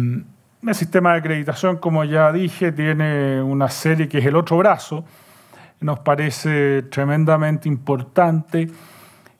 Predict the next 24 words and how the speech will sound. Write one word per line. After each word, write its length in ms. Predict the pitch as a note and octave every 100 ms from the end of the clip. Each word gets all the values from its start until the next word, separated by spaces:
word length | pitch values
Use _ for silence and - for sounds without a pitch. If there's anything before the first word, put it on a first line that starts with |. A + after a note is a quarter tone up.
| -
eh, 1080 | A3 C#3 C3+ C3 C3 B2+ B2+ B2+ B2 C3 D3
exigir 560 | C3+ - A#2+ - F#3
más, 320 | E3+ E3+ F3+ D#3
hacer 220 | - E3
la 80 | E3
acreditación 480 | D#3 C#3+ C3 E3+
obligatoria. 640 | E3 D#3 D3+ D3+ G3+ G3 F#3+
Esto 220 | F#3+ F3
de 60 | F3
nuevo 200 | G3+ F3
es 60 |
algo 180 | F#3 F3
controvertido, 920 | F3 E3 E3+ E3 E3 - G#3+ D3+ D#3+ - - - - - _
eh, 720 | - E3 D3+ D3+ D3 D3+ D#3+ D#3+
pero 380 | F3+ F3+ F3+ E3+
si 340 | - F#3 F#3
el 180 | F3+ F3+
Estado 800 | E3 - - B3+ B3 D#3+ C#3 D3+ - _ _ _ _ _
entrega 920 | E3 C#3+ C3 - B3+ A3+ D#3 B2 A#2 -
la 100 | D3
facultad 920 | - D#3 C#3+ C3+ - G3+ G3 D#3 C3+ - _ _ _ _ -
de 100 | D#3
otorgar 520 | D3+ C#3+ F3+ F3 -
títulos 640 | A3+ - C3 C3 - _